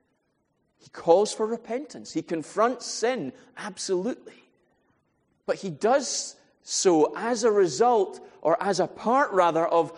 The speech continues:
a whole journey of life <laughs> with these people that he's calling out to. Jesus has, to use the words of, uh, an author who I've completely forgotten over the years,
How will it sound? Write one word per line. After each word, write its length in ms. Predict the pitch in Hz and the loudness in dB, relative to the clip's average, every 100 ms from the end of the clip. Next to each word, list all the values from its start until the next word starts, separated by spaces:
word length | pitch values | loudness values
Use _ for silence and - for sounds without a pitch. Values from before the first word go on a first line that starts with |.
| - | -16
a 80 | - | -16
whole 440 | - - 240 269 | -14 -2 0 2
journey 540 | 220 175 185 247 254 233 | -2 0 2 2 2 2
of 180 | 190 156 | 2 2
life 440 | 156 240 - - | 0 0 0 -2
<laughs> 20 | |
with 260 | 160 - - | 0 0 -2
these 220 | 202 170 | -8 -8
people 340 | - 240 190 | -6 -6 -6
that 120 | 160 180 | -6 -6
he's 140 | 180 | -8
calling 360 | - 185 190 196 | -2 -2 0 -4
out 240 | 269 - | -8 -12
to. 160 | - - _ _ _ _ _ _ _ _ _ _ _ _ _ _ _ _ | -16 -18 _ _ _ _ _ _ _ _ _ _ _ _ _ _ _ _
Jesus 380 | - 233 226 - | -6 -4 -4 -4
has, 280 | 208 202 - | 0 0 0
to 100 | 170 | -6
use 240 | 170 208 | -4 0
the 100 | 180 | 0
words 280 | 160 170 139 | 2 0 0
of, 240 | 143 - - | -6 -6 -2
uh, 140 | 131 | 0
an 120 | 120 131 | 0 -2
author 300 | 160 160 131 | -2 -2 -2
who 160 | 139 | 0
I've 160 | 131 - | -2 -4
completely 460 | 120 120 190 170 | -14 -2 -2 -2
forgotten 500 | 151 135 127 151 143 120 - - - | -6 -4 0 0 -2 -14 -20 -16 -6
over 200 | 151 139 | -4 -2
the 120 | 139 | -4
years, 340 | 143 165 139 | 0 0 0